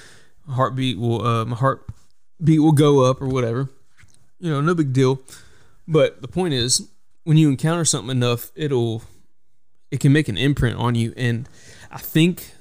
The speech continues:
that's more of the moral of the story of what happened with Aaron Hernandez. Like, his own mom was always trying to get something from him. He was ar-, hanging around, um, sketchy people who were always trying to get money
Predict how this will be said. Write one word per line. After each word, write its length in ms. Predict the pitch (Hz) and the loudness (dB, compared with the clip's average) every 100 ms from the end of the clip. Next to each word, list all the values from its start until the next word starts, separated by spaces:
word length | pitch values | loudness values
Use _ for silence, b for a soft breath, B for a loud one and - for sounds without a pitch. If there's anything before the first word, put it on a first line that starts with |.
| - | -14
that's 300 | 127 139 147 | -2 0 2
more 220 | 147 143 | 2 2
of 60 | 135 | 2
the 60 | 123 | 0
moral 220 | 123 120 | 0 -2
of 60 | |
the 40 | 117 | -2
story 260 | - 127 | 0 0
of 60 | 117 | 0
what 100 | 117 | 0
happened 280 | 120 117 113 | -2 -2 -4
with 100 | 110 | -2
Aaron 220 | 123 113 | -2 -2
Hernandez. 520 | 113 117 143 117 107 | -4 -4 -2 -2 -4
Like, 220 | 87 - B B B B | -8 -14 B B B B
his 180 | 143 131 | 0 2
own 200 | 151 123 | 4 2
mom 300 | 123 156 143 | 2 2 0
was 120 | 117 | -2
always 300 | 113 117 117 | 0 0 -2
trying 180 | 131 113 | -4 -4
to 60 | |
get 220 | 113 131 - | -4 -2 0
something 240 | 123 78 | -2 -6
from 240 | - 117 | -4 -4
him. 160 | 110 113 | -2 -4
He 140 | 120 | -4
was 160 | 120 113 | -4 -4
ar-, 160 | 131 127 | -6 -6
hanging 300 | 127 143 139 | -4 -4 -2
around, 420 | 135 131 123 117 b b b b - | -2 -2 -4 -6 b b b b -6
um, 580 | 127 120 113 107 107 117 - - | -2 0 -2 -4 -8 -12 -20 -10
sketchy 520 | - - 151 143 135 | -2 -2 0 0 -2
people 340 | 120 147 143 135 | 2 2 2 0
who 120 | 123 | 0
were 140 | 120 | 2
always 240 | 120 120 117 | 2 0 -2
trying 160 | 123 | -4
to 60 | 113 | -6
get 140 | 104 | -6
money 600 | 117 127 131 131 131 123 | -2 0 0 0 0 -2